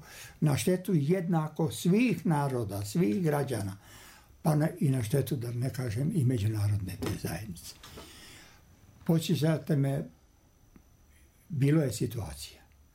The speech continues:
Zna se kako je procedura u, rada, ovaj, uokvirena to i ustavom i poslovnicima i aktima drugim.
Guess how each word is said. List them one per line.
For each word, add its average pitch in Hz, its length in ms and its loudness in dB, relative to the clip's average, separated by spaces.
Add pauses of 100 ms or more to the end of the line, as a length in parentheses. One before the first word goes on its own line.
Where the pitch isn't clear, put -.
(800)
Zna 135 260 2
se 127 140 -2
kako - 340 -2
je 110 100 0
procedura 120 720 0 (120)
u, 151 480 -4
rada, 127 500 0 (540)
ovaj, 131 640 2 (280)
uokvirena 123 800 0
to 139 220 -2
i 127 320 2 (560)
ustavom 139 680 0
i 113 160 -4
poslovnicima 123 1000 0
i 127 160 -2 (1160)
aktima 135 560 0
drugim. 160 540 2